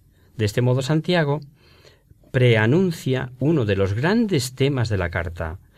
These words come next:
y por lo que es más conocida, la cuestión de la fe y de las obras, que por otra parte no es tema exclusivamente suyo, como sabemos.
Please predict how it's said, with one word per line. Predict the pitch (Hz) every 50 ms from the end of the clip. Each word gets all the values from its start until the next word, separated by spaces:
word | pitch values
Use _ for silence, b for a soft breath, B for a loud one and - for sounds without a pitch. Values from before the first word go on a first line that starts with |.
| B B B B B B
y | - 131 123
por | 123 135 131 123
lo | 120
que | 131 214
es | 226
más | 240 214 -
conocida, | - 131 120 120 123 185 294 269 - - - - - _ _ _ _ _ _ _ _ _ _ _ _ _ _ _ _ _
la | - 127 117 107
cuestión | - 104 - - 220 233
de | 233
la | 185 127
fe | 123 - -
y | 123
de | 110 110
las | 92 87 - 127
obras, | 110 90 85 82 82 - - B B B B B B B B _
que | - 107 101
por | - 101 98
otra | 98 113 123 123
parte | 156 151 151 143 - 151 165 - -
no | 113 101 98 101 110
es | 110 -
tema | - 113 110 135 160 170
exclusivamente | 139 - - 117 101 - - 131 120 107 110 120 120 123 127 147
suyo, | 123 - 139 127 143 156
como | - 139 101 -
sabemos. | - 101 90 85 82 78 80 78 - - -